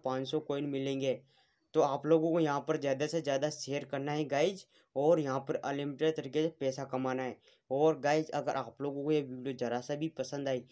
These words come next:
तो गाइज वीडियो को कर देना है लाइक। और इसी प्रकार की यूनिक ट्रिकों के साथ अगर आप लोग बने रहना चाहते हो तो गाइज चैनल को ज़रूर सब्सक्राइब कर लेना है और गाइज बेल आइकन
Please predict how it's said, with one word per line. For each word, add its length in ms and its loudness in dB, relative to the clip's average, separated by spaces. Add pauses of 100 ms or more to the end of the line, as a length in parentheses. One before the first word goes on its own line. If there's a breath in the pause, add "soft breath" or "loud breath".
(220 loud breath)
तो 80 -4
गाइज 280 2
वीडियो 300 -6
को 120 0
कर 160 -2
देना 220 -4
है 180 -4
लाइक। 340 0 (280 soft breath)
और 220 4
इसी 300 -2
प्रकार 360 2
की 140 -4
यूनिक 340 0
ट्रिकों 320 -2
के 120 2
साथ 380 0
अगर 240 -2
आप 240 -2
लोग 160 0
बने 260 0
रहना 240 -2
चाहते 280 -4
हो 80 -6
तो 140 -4
गाइज 260 -2 (140)
चैनल 300 -2
को 180 0
ज़रूर 300 -4
सब्सक्राइब 560 -4
कर 60 -4
लेना 240 0
है 80 -6 (340 soft breath)
और 320 4
गाइज 320 2 (640 soft breath)
बेल 280 0
आइकन 320 0